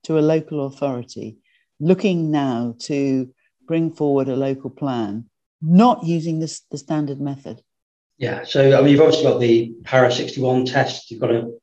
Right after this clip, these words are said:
Speaker 2: show exceptional circumstances to deviate from it. Um, that has been demonstrated in a small number of cases, t-, typically where there's been a statistical anomaly of, you know, unbelievable level of tediousness in the sort of underlying O N S data.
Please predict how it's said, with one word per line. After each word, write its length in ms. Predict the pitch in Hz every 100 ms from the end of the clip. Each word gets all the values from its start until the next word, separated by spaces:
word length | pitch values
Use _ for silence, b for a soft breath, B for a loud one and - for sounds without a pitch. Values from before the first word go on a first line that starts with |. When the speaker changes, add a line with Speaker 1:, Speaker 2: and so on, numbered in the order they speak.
| _ _
Speaker 2:
show 260 | - - 117
exceptional 800 | 113 113 117 - 113 - 117 110
circumstances 920 | 107 120 - 117 - 107 104 - - -
to 160 | 107
deviate 560 | 117 113 110 110 107 107
from 140 | 120
it. 200 | 123 120 - -
Um, 440 | 113 110 107 - -
that 160 | 123 107
has 140 | 139
been 180 | - 143
demonstrated 580 | 143 143 - 147 147 139
in 120 | 127
a 300 | 120 120 -
small 260 | - 139 131
number 160 | 120
of 120 | 123
cases, 440 | 127 127 123 135 -
t-, 180 | - -
typically 460 | - 160 131 123
where 160 | 113 110
there's 160 | 107
been 180 | - 110
a 200 | 107 101 - B B B B B B _ _ _ _ _ _
statistical 720 | - - 127 139 - 135 131 113
anomaly 460 | 117 110 107 104
of, 240 | 104 104 - _ _ _ _ _ -
you 80 |
know, 260 | 117 110 - -
unbelievable 920 | 131 120 120 120 113 110 104 - - _ _ _
level 260 | 123 117
of 80 | 107
tediousness 600 | - 120 107 - - -
in 280 | 123 123 113
the 140 | 113
sort 140 | 107 120
of 80 | 117
underlying 420 | 113 113 113 117
O 100 | 117
N 80 | 117
S 160 | 117
data. 500 | 139 120 - 135 127